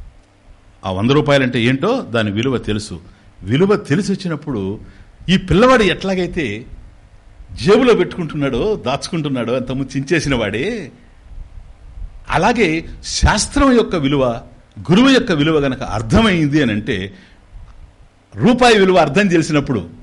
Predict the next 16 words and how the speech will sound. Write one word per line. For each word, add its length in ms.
కాగితానికి 420
ఎంత 180
వాల్యూ 360
ఉందో 180
తెలిసినప్పుడు, 680
వాడెట్లా 440
జేబులో 460
పెట్టుకున్నాడో 920
అట్లాగే 600
ఆ 300
గ్రంథాన్ని, 720
ఆ 120
గురువుని 720
శ్రద్ధ 340
కలిగిన 340
వాడు 380